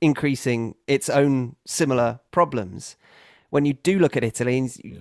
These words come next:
Speaker 1: they don't have so many of those problems because you don't, you don't have this, this imbalance, not only competitively, as has been proved over the last couple of years, but also you don't have this imbalance in terms of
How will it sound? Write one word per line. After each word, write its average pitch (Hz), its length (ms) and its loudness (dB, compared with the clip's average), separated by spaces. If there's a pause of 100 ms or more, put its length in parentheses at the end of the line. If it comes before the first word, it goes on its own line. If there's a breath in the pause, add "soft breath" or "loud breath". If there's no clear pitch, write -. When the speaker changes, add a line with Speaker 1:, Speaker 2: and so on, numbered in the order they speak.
(140)
Speaker 1:
they 135 140 2
don't 160 220 2
have 127 200 -2
so 127 140 2
many 123 100 0
of 117 80 0
those 120 140 -2
problems 143 260 -2
because 143 260 -6
you 139 60 -4
don't, 135 240 -4
you 127 140 -8
don't 131 160 2
have 120 180 -4
this, 123 380 -6
this 117 320 -8 (320)
imbalance, 139 440 -4
not 160 160 -4
only 135 160 -2
competitively, 127 680 -6
as 123 180 -4
has 123 140 -8
been 127 180 -6
proved 123 320 -4
over 117 140 -6
the 120 40 -8
last 120 200 -8
couple 123 160 -10
of 139 40 -6
years, 135 160 -4
but 139 140 -6
also 156 240 -6
you 131 80 -8
don't 131 140 -6
have 123 100 -10
this - 160 -14
imbalance 127 400 -6
in 135 80 -10
terms 127 260 -6
of 127 80 -12